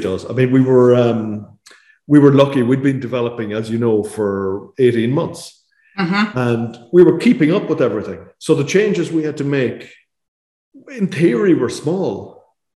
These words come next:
Speaker 1: but it still took us weeks. So anybody, anybody coming at this fresh, oh my God,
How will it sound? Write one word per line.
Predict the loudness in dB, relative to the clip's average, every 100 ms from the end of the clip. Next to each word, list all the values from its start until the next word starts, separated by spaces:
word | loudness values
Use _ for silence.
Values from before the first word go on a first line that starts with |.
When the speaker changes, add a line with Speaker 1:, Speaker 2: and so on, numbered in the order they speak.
| _
Speaker 1:
but | -12
it | -10
still | -8 -6 -6
took | -8 -12
us | -8
weeks. | -6 -6 -12 -18 _ _ _ _ _ _ _ _ _
So | -4 0 2 2
anybody, | 0 2 0
anybody | 0 -2 2 2 0
coming | 0 0 0
at | -2 -4
this | -4 -6 -8
fresh, | -6 -6 -6 -10 -16 -18 _ _ _ _ _ _ _ _ _ _ _
oh | -8
my | -6 -6
God, | -6 -8